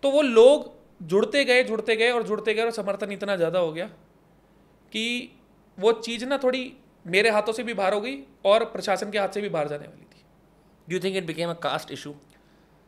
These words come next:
Speaker 1: यार, देखो, सारे जाट भाई एक साथ होके आए, पर ये नहीं है कि इसमें खाली जाट लोगों की इन्वॉल्वमेंट थी।
Speaker 2: हम्म।
Speaker 1: हर तरफ से, हर तरह के लोगों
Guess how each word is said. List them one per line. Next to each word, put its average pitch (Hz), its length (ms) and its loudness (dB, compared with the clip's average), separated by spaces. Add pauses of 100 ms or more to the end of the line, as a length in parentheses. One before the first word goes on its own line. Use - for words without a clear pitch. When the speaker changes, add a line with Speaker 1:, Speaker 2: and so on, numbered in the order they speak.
(260)
Speaker 1:
यार, 247 140 0
देखो, 190 380 -10 (1800)
सारे 208 300 0
जाट 196 220 0
भाई 196 140 -4
एक 190 140 -8
साथ 190 160 -4
होके 170 180 -8
आए, - 200 -14 (1120)
पर 214 120 2
ये 208 180 -4
नहीं 208 120 -6
है 208 60 -4
कि 208 80 -10
इसमें 220 200 -10
खाली 208 160 0
जाट 175 240 -2
लोगों 160 200 -6
की 160 80 -12
इन्वॉल्वमेंट 151 400 -14
थी। - 140 -20 (640)
Speaker 2:
हम्म। 123 240 -12 (480)
Speaker 1:
हर 240 180 2
तरफ 220 280 -2
से, 226 300 -6
हर 196 160 0
तरह 208 240 0
के 214 140 -4
लोगों 208 460 -4